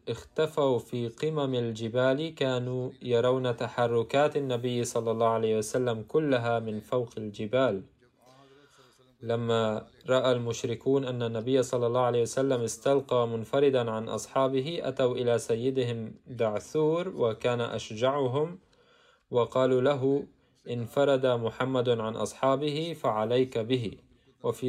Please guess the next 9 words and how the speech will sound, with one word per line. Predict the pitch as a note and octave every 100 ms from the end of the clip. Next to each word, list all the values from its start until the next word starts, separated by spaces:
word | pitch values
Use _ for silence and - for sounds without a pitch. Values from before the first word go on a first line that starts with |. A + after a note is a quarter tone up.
| B2+
رواية: | A#2 C3 B2 A#2
لما | D3+ D#3 C3 A#2+ A#2 A#2 - _ _ _ _ B2+ _ A#2
رأى | B2 B2 B2 A2+
دعثور | A2 G#2+ G#2+ C3+ C3+ B2+
بنفسه | A#2 A2+ C3+ C#3 - A#2 A#2+ B2 -
النبي | - A#2 A2 C3+ D#3+ C3+ G#2+ - _ _ _ _ _ G#2+ A2+
صلى | - A#2+ A#2 A2
الله | A2 A#2 A2+ A2
عليه | A2 A2+